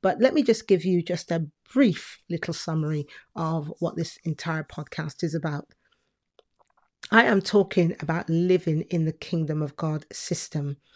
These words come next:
and enjoying the benefits of the kingdom of God system and learning what the culture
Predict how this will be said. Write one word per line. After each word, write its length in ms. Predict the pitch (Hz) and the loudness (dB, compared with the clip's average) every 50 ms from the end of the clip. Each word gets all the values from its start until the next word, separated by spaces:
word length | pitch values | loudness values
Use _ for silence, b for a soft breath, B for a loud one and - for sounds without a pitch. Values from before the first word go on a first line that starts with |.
| B B B B - | B B B B -4
and 180 | 160 160 156 | -4 -2 -2
enjoying 580 | 160 160 160 - - - 180 175 175 170 170 165 | -2 -2 -4 -4 -2 0 2 2 4 2 2 0
the 100 | 160 143 | -2 -2
benefits 720 | 135 - - 175 170 170 165 - - 165 160 - - - - B B B B B - | -4 0 0 0 2 0 -2 -4 -4 -6 -6 -6 -10 -16 -16 B B B B B -6
of 160 | 170 156 - | -6 -6 -6
the 100 | - 165 | -8 -12
kingdom 500 | - - - 185 170 170 160 156 151 160 - | -10 -6 -2 0 0 0 0 0 -2 -4 -4
of 160 | - 160 135 | -6 -8 -6
God 240 | - - 165 151 - | -4 -6 -6 -6 -6
system 600 | - - - 180 165 - - - 165 151 147 143 B B B B B - | -8 -4 -4 -4 -4 -4 -6 -4 -4 -4 -4 -6 B B B B B -4
and 380 | 180 170 170 165 165 180 185 | -2 0 0 0 2 4 6
learning 420 | 196 202 208 190 180 165 160 160 147 | 6 6 6 4 2 2 0 0 -2
what 160 | 175 - - | -4 -4 -6
the 80 | 175 - | -12 -10
culture 640 | - - - 202 190 180 - - - 165 160 156 | -6 -2 2 4 4 4 2 -2 -4 -2 -4 -4